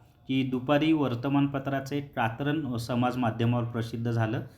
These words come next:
ते प्रातरण म्हणजे वर्तमानपत्रातली बातमी काय ती आपण आधी पाहूयात.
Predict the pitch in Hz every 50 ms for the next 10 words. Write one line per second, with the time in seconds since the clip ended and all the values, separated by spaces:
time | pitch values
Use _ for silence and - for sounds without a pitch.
0 | - - - 123 117 - - 113 113 117 - 147 156 151 143 135 131 127 127 120
1 | 120 117 117 135 135 139 139 139 139 135 123 - 135 131 127 - 139 139 127 127
2 | 120 117 120 147 156 160 160 147 135 127 131 131 131 127 123 120 - 131 127 120
3 | 110 110 110 113 113 107 101 104 107 120 143